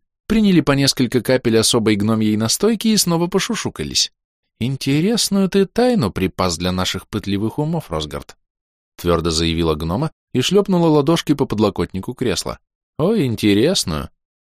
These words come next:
Белый дельфин. Таинственный исчезнувший корабль с особым грузом». Я развел руками. И остался спокоен, ибо сам отписался Орбиту, что он может поделиться сутью загадки с госпожой Мистрис Мизрал,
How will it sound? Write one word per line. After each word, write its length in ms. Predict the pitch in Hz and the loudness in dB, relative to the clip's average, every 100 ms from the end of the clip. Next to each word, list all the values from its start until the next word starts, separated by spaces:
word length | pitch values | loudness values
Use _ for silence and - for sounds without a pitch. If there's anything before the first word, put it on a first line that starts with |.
| _ _ - | _ _ -6
Белый 380 | 120 107 104 117 | 2 4 4 4
дельфин. 480 | 135 143 - 76 - _ _ _ - | 2 0 -2 -6 -8 _ _ _ 0
Таинственный 640 | 170 165 147 - 143 139 | 2 4 2 2 2 2
исчезнувший 580 | 127 147 131 131 - 131 | 4 4 4 2 2 2
корабль 400 | 123 120 135 190 | 4 4 2 0
с 80 | 180 | 0
особым 420 | 160 156 156 156 | 2 0 0 -2
грузом». 460 | 107 85 73 65 - _ _ _ _ _ _ _ - | 0 0 -2 -8 -12 _ _ _ _ _ _ _ -2
Я 200 | 143 220 | 0 2
развел 420 | 123 92 87 98 | 0 2 0 0
руками. 460 | 117 87 67 50 - _ _ _ _ - | -2 -4 -6 -10 -16 _ _ _ _ 0
И 80 | |
остался 460 | 117 98 92 90 101 | 2 2 2 0 0
спокоен, 580 | - 127 147 165 78 64 _ _ _ _ | -2 -4 -2 -4 -4 -10 _ _ _ _
ибо 240 | 98 107 131 | 2 4 4
сам 220 | 208 180 | 4 0
отписался 560 | 101 95 - 95 - | 0 0 2 2 2
Орбиту, 380 | 120 170 113 90 | 2 0 -2 -4
что 160 | - 104 | 0 0
он 80 | 107 | 2
может 320 | 117 110 - | 2 0 -2
поделиться 500 | 104 104 107 - 98 | 0 2 0 0 0
сутью 320 | - 98 101 | -2 -2 -2
загадки 440 | 90 90 87 - | 0 0 0 -2
с 80 | 165 | -2
госпожой 480 | 156 127 110 101 123 | -2 -2 0 0 0
Мистрис 420 | 104 - 107 113 | 0 -2 -2 -4
Мизрал, 460 | 151 101 73 65 | -4 -4 -2 -4